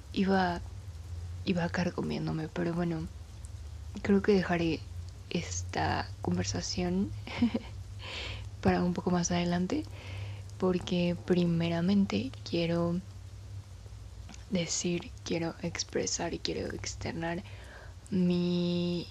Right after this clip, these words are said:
inmensa gratitud hacia cada una y cada uno de los escuchas. Gracias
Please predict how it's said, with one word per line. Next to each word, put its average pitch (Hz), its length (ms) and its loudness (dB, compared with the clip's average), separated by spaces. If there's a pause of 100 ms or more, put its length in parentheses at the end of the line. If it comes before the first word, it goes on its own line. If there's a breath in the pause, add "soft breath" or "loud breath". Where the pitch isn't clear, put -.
inmensa 214 500 2
gratitud - 680 -2 (920 loud breath)
hacia 160 920 -2 (1160)
cada 170 520 0
una 165 340 0
y 160 140 -2
cada 170 400 -2
uno 175 440 -2 (460)
de 175 460 -2
los 190 240 -4
escuchas. - 760 -4 (1700 loud breath)
Gracias 185 880 0